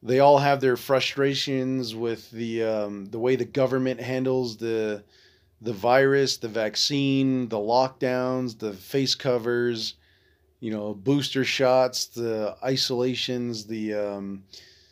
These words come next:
the social distancing, the guidelines, the mandates. You know, they're just, I mean, right now in Canada, apparently there's, uh, these truckers that are all gathering. I don't know, it's like in Ottawa,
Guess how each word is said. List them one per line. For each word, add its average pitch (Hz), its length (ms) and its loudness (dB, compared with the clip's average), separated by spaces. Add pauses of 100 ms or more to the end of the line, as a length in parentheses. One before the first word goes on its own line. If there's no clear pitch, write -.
(520)
the 131 80 -2
social 147 400 4
distancing, 139 800 0
the 131 100 2
guidelines, 139 960 4
the 120 120 -4
mandates. 143 680 0
You 147 80 2
know, 147 140 4
they're 151 140 6
just, 143 280 2 (200)
I 127 160 -4
mean, 117 280 -4
right 139 360 2
now 151 240 4
in 139 80 -2
Canada, 147 480 0
apparently 120 520 -2
there's, 113 260 -2
uh, 113 200 0
these 113 200 -4
truckers 127 540 -2
that 110 140 0
are 107 280 -2 (540)
all 131 140 2
gathering. 135 680 2
I 113 120 0
don't 147 140 0
know, 139 500 -2
it's 131 160 -14
like 123 160 0
in 120 160 -4
Ottawa, 135 640 4